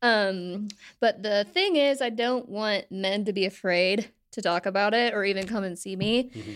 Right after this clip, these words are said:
Speaker 1: 'cause like we're having here, it's a casual conversation. It doesn't have to be scary. It doesn't have to be intimidating. Um, but the easiest way is, yes, talk to your doctor. And if you have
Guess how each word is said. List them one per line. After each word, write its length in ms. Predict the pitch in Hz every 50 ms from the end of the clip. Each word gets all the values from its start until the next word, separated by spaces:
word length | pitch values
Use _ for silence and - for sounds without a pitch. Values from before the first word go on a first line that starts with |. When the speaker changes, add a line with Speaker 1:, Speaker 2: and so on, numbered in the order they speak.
| - - _
Speaker 1:
'cause 240 | - 202 185 170 - -
like 200 | 165 165 170 -
we're 120 | 185 180
having 300 | 190 208 190 196 208 220
here, 180 | 220 302 330 220
it's 140 | - - -
a 40 | -
casual 500 | - - 190 - 185 196 - 214 214 214
conversation. 760 | 208 233 226 226 226 220 214 254 254 294 277 - 190 180 190
It 40 | 208
doesn't 260 | 226 285 302 320 277
have 200 | 294 294 302 -
to 80 | 320
be 80 | 294 311
scary. 540 | 330 - - 269 220 202 196 196 214 254 285
It 160 | 269 - -
doesn't 220 | 214 202 202 190
have 180 | 208 214 214 -
to 80 | - 269
be 120 | 269 277
intimidating. 920 | 302 302 302 302 302 285 254 214 190 185 180 175 - 190 190 190 208 226 - - - - - - - -
Um, 580 | 220 233 226 214 202 190 185 175 170 175 190 - _ -
but 120 | 240 208
the 60 | 262
easiest 360 | 269 277 285 311 311 277 -
way 120 | 277 254 233
is, 100 | 214 208
yes, 240 | 196 185 185 185 -
talk 220 | - 233 202 202
to 100 | - 247
your 80 | 233 220
doctor. 500 | 202 185 175 175 - - 190 185 190 190
And 160 | 185 190 214
if 140 | 214 208 -
you 80 | 214 196
have 420 | - 247 254 247 233 226 226 240